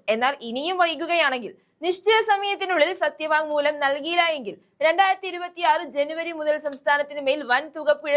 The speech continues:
ചുമത്തുമെന്ന് ആണ് സുപ്രീം കോടതി താക്കീത് നൽകിയിരിക്കുന്നത്. ജസ്റ്റിസ് സഞ്ജയ് കുമാർ അധ്യക്ഷനായ ബെഞ്ചാണ് സർക്കാരിന് കർശന മുന്നറിയിപ്പ് നൽകിയത്. സത്യത്തിൽ സർക്കാർ എന്തുകൊണ്ടാണ് ഉത്തരവാദിത്തത്തോടെ ചെയ്യേണ്ട കാര്യങ്ങളിൽ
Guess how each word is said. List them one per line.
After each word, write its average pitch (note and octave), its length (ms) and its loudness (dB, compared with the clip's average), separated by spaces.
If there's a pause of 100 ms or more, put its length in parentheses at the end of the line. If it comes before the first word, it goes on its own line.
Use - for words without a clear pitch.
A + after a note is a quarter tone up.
(100)
ചുമത്തുമെന്ന് D4 600 -4
ആണ് A3+ 100 -2 (140)
സുപ്രീം F4+ 380 -4
കോടതി D4 280 2 (120)
താക്കീത് B3 440 0
നൽകിയിരിക്കുന്നത്. F3+ 540 -4 (760)
ജസ്റ്റിസ് D4 460 2
സഞ്ജയ് D4+ 380 2
കുമാർ E4+ 280 4
അധ്യക്ഷനായ D#4+ 600 0 (120)
ബെഞ്ചാണ് D4 400 2 (120)
സർക്കാരിന് E4 580 0
കർശന D4 340 -2 (100)
മുന്നറിയിപ്പ് C#4 460 -2
നൽകിയത്. F#3 320 -4 (460)
സത്യത്തിൽ G#4+ 400 2 (100)
സർക്കാർ F#4 380 4
എന്തുകൊണ്ടാണ് E4+ 520 0 (120)
ഉത്തരവാദിത്തത്തോടെ C#4 920 0
ചെയ്യേണ്ട C#4+ 300 -2 (100)
കാര്യങ്ങളിൽ D4 440 2